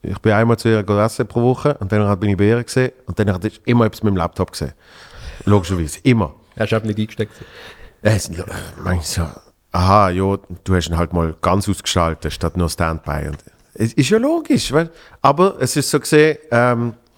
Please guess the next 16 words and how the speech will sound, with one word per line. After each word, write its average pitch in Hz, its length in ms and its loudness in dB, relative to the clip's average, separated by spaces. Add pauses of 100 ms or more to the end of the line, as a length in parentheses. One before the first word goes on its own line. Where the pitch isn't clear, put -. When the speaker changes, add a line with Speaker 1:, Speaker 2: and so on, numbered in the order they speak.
(1200)
Speaker 1:
die - 60 -2
Welt 113 260 4
hat 123 120 0
sich - 120 -8
sehr 117 220 4
lang 117 220 4
beschränkt 107 680 -2
auf, 110 960 4
äh, 90 580 0 (140)
E-Mail. 139 560 2 (1200)
Speaker 2:
Aha. 98 400 -6 (1300)
Speaker 1:
Irgend 113 220 4
so 117 80 -4
eine 101 100 2
Blue 110 380 0
Win, 123 380 0